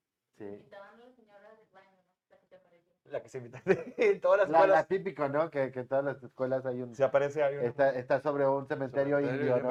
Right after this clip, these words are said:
Speaker 1: ¿no?
Speaker 3: hay una niña.
Speaker 1: Sí, hay una niña en el baño. No, pues acá, eh, el rollo es que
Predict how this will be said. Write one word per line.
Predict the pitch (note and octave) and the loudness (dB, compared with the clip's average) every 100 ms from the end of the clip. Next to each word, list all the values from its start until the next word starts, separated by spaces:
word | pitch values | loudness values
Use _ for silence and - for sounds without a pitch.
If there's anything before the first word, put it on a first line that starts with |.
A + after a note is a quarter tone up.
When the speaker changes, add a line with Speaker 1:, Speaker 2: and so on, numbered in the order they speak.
| C3+ | -2
Speaker 1:
¿no? | |
Speaker 3:
hay | |
una | C3+ C3+ | -2 -6
niña. | B2+ A2+ G2+ - _ | -8 -10 -14 -18 _
Speaker 1:
Sí, | G#2 | -14
hay | G2 G#2+ | -10 -10
una | A2 | -10
niña | A2 G2+ F2+ - - D4 _ - | -14 -16 -20 -20 -20 -20 _ -20
en | G2 | -14
el | G2+ | -10
baño. | G2+ - _ | -10 -12 _
No, | C#3+ E3+ | -16 -14
pues | E3+ E3 | -14 -14
acá, | C3+ D#3 E3 _ _ _ | -6 -4 -4 _ _ _
eh, | A2+ A2 | -18 -16
el | - | -14
rollo | A2 B2+ C#3 | -10 -10 -10
es | |
que | C#3+ C#3 | -12 -12